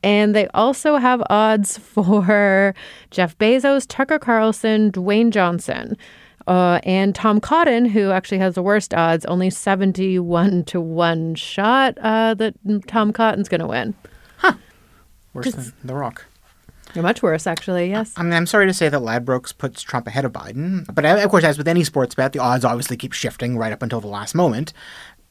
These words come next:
Speaker 2: But betting houses do tend to be pretty good at predicting results of things, since that's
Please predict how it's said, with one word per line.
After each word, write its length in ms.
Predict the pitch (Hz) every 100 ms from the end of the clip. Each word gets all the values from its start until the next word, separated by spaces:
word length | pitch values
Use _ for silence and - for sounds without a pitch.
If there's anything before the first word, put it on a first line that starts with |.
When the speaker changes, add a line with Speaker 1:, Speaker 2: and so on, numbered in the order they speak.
| _
Speaker 2:
But 140 | 214 180 - -
betting 220 | 240 320
houses 340 | 311 285 262
do 200 | 175 143
tend 180 | 175 139
to 80 | 135
be 80 | 120 _ _ _ _
pretty 260 | - 214 - _ _
good 240 | 117 151
at 140 | -
predicting 360 | - 123 117 117
results 360 | 104 131 165 127
of 60 |
things, 340 | - 98 131 -
since 160 | 110
that's 320 | 110 107 -